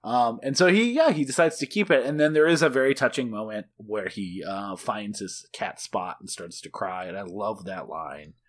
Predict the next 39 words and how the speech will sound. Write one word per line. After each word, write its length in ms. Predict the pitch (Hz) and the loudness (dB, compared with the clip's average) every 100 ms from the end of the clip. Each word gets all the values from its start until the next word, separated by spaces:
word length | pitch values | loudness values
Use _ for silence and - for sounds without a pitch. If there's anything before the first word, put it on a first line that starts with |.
| _ _ _ | _ _ _
Um, 540 | 107 101 - 92 95 - _ _ _ - - | -8 -6 -6 -6 -6 -8 _ _ _ -20 -14
I 100 | - | -8
guess 220 | 113 127 131 | 0 0 0
it 80 | |
must 200 | 117 113 | -2 -4
be 120 | - 107 | -4 -6
malfunctioning 760 | 98 98 - 110 - - 92 92 | -4 -6 -4 -4 -4 -8 -10 -10
again 320 | 90 90 87 | -12 -12 -10
because, 600 | 90 - 92 87 85 - - - - - _ | -2 0 0 -4 -8 -10 -14 -14 -16 -18 _
um, 220 | - 101 196 | -14 -12 -12
I'm 180 | - - | -14 -14
crying 720 | - - 185 185 165 131 117 104 | -14 -4 4 6 6 2 -4 -12
even 300 | 110 110 107 | -12 -10 -10
though 140 | 95 85 | -12 -14
I'm 140 | 87 76 - | -16 -18 -2
happy. 560 | 160 160 - 64 - _ _ _ _ _ - | 0 0 -2 -18 -20 _ _ _ _ _ -14
Um, 300 | 120 120 117 | -10 -10 -8
and 240 | 120 123 110 | -8 -8 -8
again, 400 | 127 123 107 101 | -6 -4 -6 -10
speaking 480 | - 127 123 123 | -6 -4 -4 -6
as 180 | 98 98 | -6 -6
a 120 | 101 | -8
parent 520 | 95 - 117 117 110 - | -8 -10 -8 -6 -8 -8
of 380 | - - - - | -6 -4 -4 -8
<laughs> 20 | |
children, 680 | - - 277 330 131 95 92 - _ _ | -8 -4 -2 -2 -4 -6 -8 -14 _ _
I've 140 | 165 | 0
had 180 | 202 330 | 4 4
that 140 | 160 - | 2 2
conversation 600 | 139 131 131 127 131 127 | 2 2 0 0 0 0
recently 440 | 220 202 117 107 | 2 2 -2 -8
with 180 | 101 110 | -10 -10
my 120 | 107 | -4
six-year-old 680 | - 196 - 90 82 73 95 | -2 -2 -4 -8 -8 -10 -12
where 220 | 95 98 | -12 -10
she's 200 | - 104 | -10 -10
been 180 | - 98 | -10 -8
watching 400 | 95 147 - 117 | 0 2 2 -6
something 600 | 98 104 90 - 95 95 | -8 -10 -12 -12 -12 -12